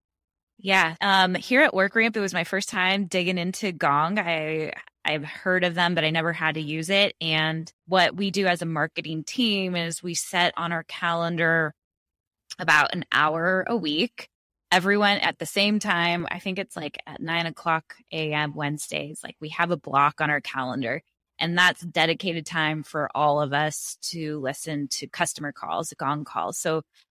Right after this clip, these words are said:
what that allows us to do is really understand the, the buyer's journey, what their pain points are. Uh, so if someone, if it's their very first call with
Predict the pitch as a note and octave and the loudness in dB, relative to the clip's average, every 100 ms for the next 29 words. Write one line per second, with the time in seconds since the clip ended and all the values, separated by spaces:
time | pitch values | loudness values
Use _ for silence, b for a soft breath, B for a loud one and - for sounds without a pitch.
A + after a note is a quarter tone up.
0 | _ _ - G#3 A3+ A#3 F3+ - _ _ | _ _ -2 0 4 4 2 -2 _ _
1 | F#3 F#3 G3+ G#3 F#3 F#3 F3+ - F#3 F3 | -2 4 6 6 2 -2 -2 -2 -6 0
2 | D#4+ C4 G3 F#3 - F#3 F#3 F#3 F#3 F3+ | 4 4 4 0 -2 0 2 4 0 -4
3 | - - _ F3+ G3+ A#3+ C4+ C4+ G#3+ A3 | -12 -16 _ -4 4 6 6 4 4 2
4 | G#3+ - - D#3 D#3 G#3 G3+ - - F#3 | 2 0 -2 0 2 2 -2 -4 -4 0
5 | F3 E3+ E3 D#3+ F3+ - C#3+ D#3 D#3 D3 | 4 4 4 2 -2 2 4 4 2 -2
6 | - A#2+ F2 F2 - _ _ _ _ - | -6 -6 -6 -8 -12 _ _ _ _ -4
7 | E3+ G3+ - G3+ - F3 E3+ D3+ E3 D#3+ | 2 2 2 -4 -2 -6 -6 -6 -8 -10
8 | - - D3+ C#3 C3 D#3+ _ E3 E3 D#3+ | -10 -2 0 2 0 -4 _ -6 -6 -2
9 | F#3+ F3 E3+ F3 - G3+ G#3 G3 - - | 0 2 2 -2 0 0 2 0 -2 -6
10 | F#3 - F3 E3 G3 G#3 G#3 - F#3+ F#3 | -6 -2 -2 2 4 4 4 2 -2 -4
11 | - F3 E3 E3+ F3 F3 E3+ D#3 D#3+ | -4 0 2 4 2 0 -2 -2 -2